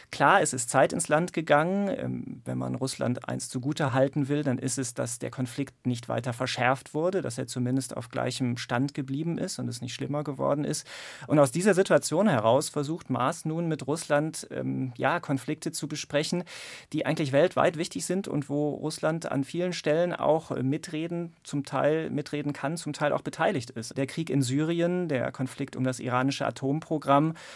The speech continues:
ähm, beides große Krisen, an denen Russland, ähm, beteiligt ist, indem es zum Beispiel Vertragspartner ist bei dem Atomabkommen mit dem Iran oder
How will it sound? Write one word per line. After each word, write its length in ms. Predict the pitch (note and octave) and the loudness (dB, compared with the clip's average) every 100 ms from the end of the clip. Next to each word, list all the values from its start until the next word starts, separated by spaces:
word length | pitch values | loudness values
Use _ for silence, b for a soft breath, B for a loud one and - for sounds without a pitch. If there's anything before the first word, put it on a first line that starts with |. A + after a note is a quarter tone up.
| B | B
ähm, 240 | - C3+ C3 | -4 -2 2
beides 320 | C3 C#3+ C#3+ | 2 2 -2
große 360 | - D3 D3+ C#3+ | -2 -2 -2 -6
Krisen, 640 | - C#3 E3+ E3 E3+ E3 | -6 -4 -4 0 0 0
an 200 | C3 C3+ | 2 2
denen 380 | C#3 D3 C#3+ C#3 | 2 2 4 2
Russland, 920 | - C3 C3+ - C3 B2 B2+ - - | 0 -2 -4 -2 0 0 0 -2 -6
ähm, 440 | A#2 A#2+ A#2+ A#2+ A2+ | -4 -2 0 -2 -4
beteiligt 600 | B2 - B2 D3 E3 - | -8 -4 -2 -2 -4 -4
ist, 180 | F3 C3 | -4 -2
indem 240 | A#2 A#2 | -2 -2
es 80 | A#2+ | -2
zum 140 | B2 | -2
Beispiel 260 | A#2+ A#2+ B2 | -2 -2 -6
Vertragspartner 880 | B2 A#2 C#3 C#3 - - C#3 D3 C3 | -8 0 2 2 0 0 2 2 0
ist 200 | B2+ - | -2 -4
bei 120 | A#2+ | -4
dem 140 | A#2+ | -2
Atomabkommen 760 | - - C3+ B2 B2 - B2+ A#2+ | -4 -4 -4 -4 -4 -6 -2 0
mit 160 | A#2 B2 | 0 -4
dem 120 | - | -4
Iran 420 | A#2 B2+ D3+ E3+ | 0 4 4 2
oder 340 | - C#3+ C#3 | 2 6 6